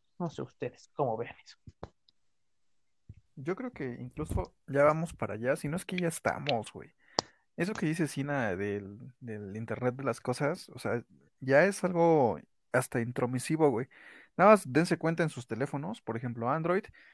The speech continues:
Speaker 2: Si tienes la, la opción de que Google Maps te rastree tu, tu historial de búsquedas, que según ellos te lo manejan como para mejorar tu algoritmo de, de gustos y te puedan sugerir cosas más chingonas para ti. No es cierto, o sea, es, realmente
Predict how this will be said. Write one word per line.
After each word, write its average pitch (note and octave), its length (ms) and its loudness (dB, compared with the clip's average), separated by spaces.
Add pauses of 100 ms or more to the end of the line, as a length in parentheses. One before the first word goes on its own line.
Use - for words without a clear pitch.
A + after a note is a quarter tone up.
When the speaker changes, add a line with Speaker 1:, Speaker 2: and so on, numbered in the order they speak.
(440)
Speaker 2:
Si B2+ 140 -6
tienes F3+ 260 4
la, A2 640 6 (420)
la B2 120 -4
opción C#3+ 300 -4
de C#3+ 80 -2
que A#2+ 120 0
Google B2+ 340 4
Maps B2+ 300 2
te C3 120 4
rastree A#2 440 2
tu, A2+ 560 -4
tu B2+ 80 -2
historial A#2+ 340 2
de C3+ 60 0
búsquedas, C3+ 520 -2
que B2+ 100 -6
según B2+ 360 -8
ellos C#3+ 200 -4
te A#2+ 100 -10
lo G#2+ 80 -4
manejan B2 340 -6
como A#2 300 -8 (600)
para A2+ 600 2 (400)
mejorar B2+ 460 4
tu D#3 140 8
algoritmo C3 500 4
de, G#2+ 200 0
de G#2+ 100 -2
gustos C3+ 500 0
y A#2+ 60 -2
te A#2+ 100 -2
puedan C3+ 240 4
sugerir A#2 380 -4
cosas C3+ 300 -4
más A#2 160 -2
chingonas B2 400 -2
para G#2 160 -8
ti. A#2+ 200 -8 (280)
No F#3+ 160 -6
es B3 80 -6
cierto, A2+ 420 -4
o G#2+ 60 -4
sea, A2+ 140 -4
es, B2+ 180 -10
realmente D#3+ 580 -2